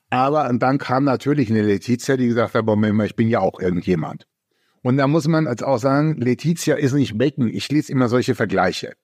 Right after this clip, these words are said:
Weil Letizia hat nicht gesagt, „Super, ich will eigentlich jetzt hier möglichst viel Kohle, weil ich Mitglied des Königshauses bin“, sondern die hat, und das ist so ein Beispiel, die Kinder von Felipes älterer Schwester Elena,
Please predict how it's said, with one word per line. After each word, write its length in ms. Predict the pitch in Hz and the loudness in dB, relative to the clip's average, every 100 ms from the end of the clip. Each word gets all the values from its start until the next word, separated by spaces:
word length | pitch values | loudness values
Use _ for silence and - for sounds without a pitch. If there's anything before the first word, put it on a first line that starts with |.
| _ _ _ - | _ _ _ -2
Weil 160 | 110 | 0
Letizia 600 | 127 127 160 175 - 127 | 2 0 0 -2 0 0
hat 120 | 127 | 0
nicht 180 | 131 127 | 0 0
gesagt, 380 | 127 113 117 - | 0 0 0 0
„Super, 380 | 120 123 147 147 _ _ - | 0 2 0 -2 _ _ -4
ich 180 | 120 98 | -2 0
will 140 | 143 | -2
eigentlich 380 | 120 113 117 110 | 0 2 2 2
jetzt 200 | 117 - | -2 -2
hier 300 | - 127 - | -2 -2 0
möglichst 400 | 107 123 123 - | 0 2 0 -2
viel 160 | 117 98 | -2 -2
Kohle, 360 | - 123 156 | 0 0 2
weil 180 | 120 113 | 2 2
ich 120 | 107 | 2
Mitglied 360 | 120 131 113 101 | 0 -2 -2 0
des 160 | 98 | -2
Königshauses 760 | - 127 165 - 95 98 95 - | 0 2 0 0 0 0 -2 -4
bin“, 300 | 123 147 170 _ _ | -2 0 -2 _ _
sondern 400 | - 127 135 151 | -6 -2 0 0
die 160 | 123 120 | 0 0
hat, 240 | 110 147 | 0 0
und 140 | 139 123 | 2 2
das 260 | 123 - - | 0 -2 -4
ist 320 | 120 - - | -4 -4 -10
so 220 | - 104 113 | -4 0 2
ein 120 | 104 | 2
Beispiel, 580 | - 90 - - 90 85 _ _ _ _ | 2 0 -2 -2 -2 -2 _ _ _ _
die 280 | 117 120 123 | 0 2 2
Kinder 520 | - 156 147 143 131 | 0 0 0 2 0
von 480 | - 123 113 113 107 _ _ _ _ | -2 0 0 0 -2 _ _ _ _
Felipes 500 | - 113 123 117 123 | -4 0 0 0 -2
älterer 420 | 139 120 117 110 107 | 0 -2 0 0 -2
Schwester 460 | 95 107 - 104 | 0 -2 0 -2
Elena, 580 | - 101 92 82 87 - | 0 0 0 -2 -8 -12